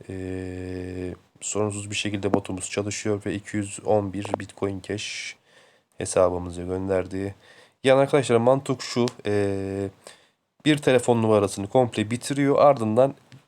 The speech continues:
girdiğiniz, e, telefon numaranıza, e, yineden göndermeye başlıyor. E, burada da gördüğünüz gibi botumuz, e,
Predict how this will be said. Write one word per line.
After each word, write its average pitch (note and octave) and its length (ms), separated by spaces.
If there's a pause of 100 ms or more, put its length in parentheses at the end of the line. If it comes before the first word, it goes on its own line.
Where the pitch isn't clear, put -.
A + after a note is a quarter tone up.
(600)
girdiğiniz, C3 680
e, G#2 320
telefon A#2+ 400
numaranıza, G#2 560 (560)
e, G2 100
yineden G#2+ 560
göndermeye A2 600
başlıyor. G#2+ 720 (800)
E, F#2+ 40 (2000)
burada A#2+ 240
da A#2 60
gördüğünüz A2+ 520
gibi G#2+ 320 (680)
botumuz, G2 640
e, F#2 40